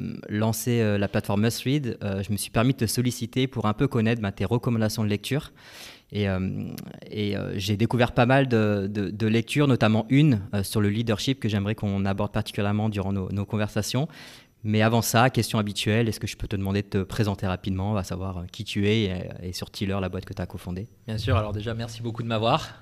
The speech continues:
Speaker 2: C'est, c'est vraiment un plaisir et, et j'adore ce projet depuis le début. Euh, donc, je suis Dimitri Farber, je suis un des, un des fondateurs et dirigeants de Tiller.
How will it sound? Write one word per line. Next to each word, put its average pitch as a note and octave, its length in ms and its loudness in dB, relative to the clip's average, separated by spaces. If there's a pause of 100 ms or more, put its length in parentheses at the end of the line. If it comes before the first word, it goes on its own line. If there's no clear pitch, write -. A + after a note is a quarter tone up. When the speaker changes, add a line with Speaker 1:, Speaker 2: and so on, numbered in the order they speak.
(120)
Speaker 2:
C'est, G#2 320 -8
c'est G#2 160 -10
vraiment G#2+ 340 -4
un G#2 80 -2
plaisir A2 400 -2
et, G2+ 360 -2
et G2+ 40 -8
j'adore G#2+ 460 -2
ce - 100 -10
projet G#2+ 300 -8
depuis G#2+ 240 -12
le G#2 40 -8
début. G#2 300 -6 (540)
Euh, G#2+ 200 -6
donc, G#2 160 -6
je - 40 -16
suis A2 100 -10
Dimitri A2 300 -8
Farber, A2+ 400 -2
je - 40 -10
suis - 200 -8
un G#2+ 100 -4
des, G#2+ 680 -6
un A2 100 -10
des G#2+ 100 -6
fondateurs A2+ 440 -4
et A2 40 -4
dirigeants G#2+ 380 -6
de A2 60 -8
Tiller. A2 280 -6